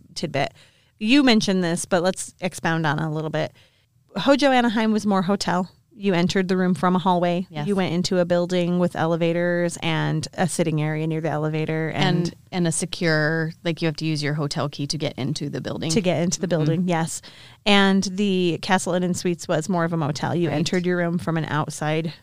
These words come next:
Speaker 1: door, and all of the outside doors were just along a walkway
Speaker 2: Uh-huh.
Speaker 1: facing the parking lot. So there's that too. And maybe that's part of the reason that it wasn't as soundproof.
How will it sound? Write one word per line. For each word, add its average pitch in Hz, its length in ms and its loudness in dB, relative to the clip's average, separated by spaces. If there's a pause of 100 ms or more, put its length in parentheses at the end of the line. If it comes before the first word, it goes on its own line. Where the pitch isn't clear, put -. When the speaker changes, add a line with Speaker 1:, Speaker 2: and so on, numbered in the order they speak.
(140)
Speaker 1:
door, 165 400 -2 (640)
and 165 640 0 (160)
all 180 200 4
of 175 80 0
the 165 120 -2
outside 165 360 -4
doors 165 320 -4
were 175 100 -6
just 165 220 -6
along 175 280 -2
a 180 40 0
walkway 165 580 -2
Speaker 2:
Uh-huh. 185 240 -10 (140)
Speaker 1:
facing 185 280 -6
the 180 80 -4
parking 170 300 -6
lot. 170 240 -6 (500)
So - 140 -6
there's 214 240 6
that 190 220 4
too. 180 360 0 (540)
And 196 220 0
maybe 202 220 2
that's 180 240 0
part 185 200 2
of 180 60 -4
the 180 80 -4
reason 165 300 -4
that 156 240 -2
it 170 120 -2
wasn't 165 260 -2
as 160 100 -4
soundproof. 190 520 -2